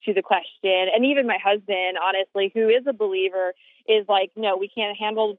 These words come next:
more than two. We can't financially, like, support that. We shouldn't do it." And so, yeah, I've just been, like, at odds with it because I'm like, I feel this conviction to not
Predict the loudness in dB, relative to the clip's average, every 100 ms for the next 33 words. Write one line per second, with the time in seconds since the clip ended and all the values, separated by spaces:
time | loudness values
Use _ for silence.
0 | -2 0 0 -2 -4 0 2 0 -2 -4
1 | -4 -2 -2 -2 -4 -2 0 2 2 0
2 | -4 -4 -2 0 2 2 0 -6 -4 -2
3 | -2 0 0 2 0 -6 _ -20 -20 _
4 | 2 2 0 -2 -12 _ 2 2 2 -6
5 | _ _ 0 2 2 0 -4 -6 -4 -4
6 | -4 -4 -4 -2 -2 -2 -4 -8 -10 -12
7 | -10 -8 -6 -2 -4 0 0 0 -2 -6
8 | -4 -4 -4 -8 -8 -2 2 2 2 0